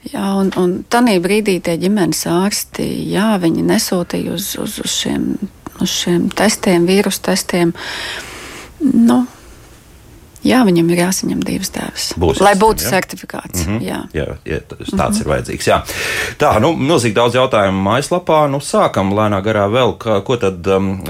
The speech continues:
Speaker 2: covid deviņpadsmit gripas mīja darbība? Nu, tas gripas laiks mums tuvojas. Pagājušajā ga-, sezonā mums veiksmīgi izdevās no gripas izvairīties, visdrīzākais, uh, diezgan strikto ierobežojumu dēļ.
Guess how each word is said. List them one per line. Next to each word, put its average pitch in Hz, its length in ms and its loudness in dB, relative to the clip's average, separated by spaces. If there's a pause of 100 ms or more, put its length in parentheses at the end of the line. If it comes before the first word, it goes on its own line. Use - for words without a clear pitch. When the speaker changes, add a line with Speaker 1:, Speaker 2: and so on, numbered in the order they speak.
(300)
Speaker 2:
covid 180 240 0
deviņpadsmit 151 360 0
gripas 135 280 -2
mīja 69 260 -2
darbība? 60 360 -6
Nu, 98 120 -4
tas - 240 -6
gripas - 300 -2
laiks 143 280 -2
mums 98 200 0
tuvojas. 156 500 4
Pagājušajā 85 800 0
ga-, 98 160 0
sezonā 82 520 2
mums 82 220 -2
veiksmīgi 95 460 0
izdevās 82 300 -2
no 73 100 -4
gripas 110 280 -2
izvairīties, 147 760 0
visdrīzākais, 92 720 0
uh, 76 160 0 (200)
diezgan 85 280 0
strikto 92 280 -2
ierobežojumu 82 560 2
dēļ. 101 260 0